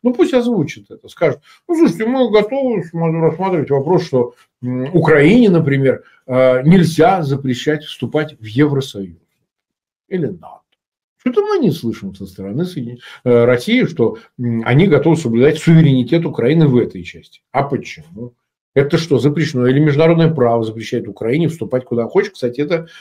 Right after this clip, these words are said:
положение Конституции Украины. Поэтому я рассматриваю заявление вот такого рода и вот сейчас Зеленского только исключительно как, м, результат давления на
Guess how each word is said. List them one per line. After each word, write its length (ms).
положение 420
Конституции 680
Украины. 420
Поэтому 460
я 300
рассматриваю 500
заявление 520
вот 260
такого 400
рода 280
и 80
вот 180
сейчас 500
Зеленского 520
только 320
исключительно 520
как, 300
м, 220
результат 420
давления 640
на 400